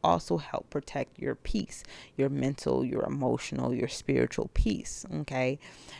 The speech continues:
and when you have these boundaries, get really intentional about these boundaries and maintaining those boundaries. Okay, um, because if you allow the narcissist or people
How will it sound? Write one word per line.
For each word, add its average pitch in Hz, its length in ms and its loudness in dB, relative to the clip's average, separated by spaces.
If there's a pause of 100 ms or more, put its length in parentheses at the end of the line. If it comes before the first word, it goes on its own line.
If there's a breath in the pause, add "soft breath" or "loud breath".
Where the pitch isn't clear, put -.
(160 loud breath)
and 156 460 4
when 170 540 0
you 170 280 6
have 208 360 6
these 180 200 0
boundaries, 139 500 -2
get - 220 -2
really 170 400 6
intentional 165 800 -4
about 139 340 -2
these 135 180 -6
boundaries - 640 -2 (380 loud breath)
and 160 160 0
maintaining 175 800 6
those 139 180 0
boundaries. - 800 -8 (160)
Okay, 147 500 -2 (440 loud breath)
um, 127 400 2
because 180 920 10
if 175 220 4
you 175 160 6
allow 160 720 8 (400 loud breath)
the 156 100 0
narcissist 147 800 2
or 151 380 8 (100)
people - 380 -2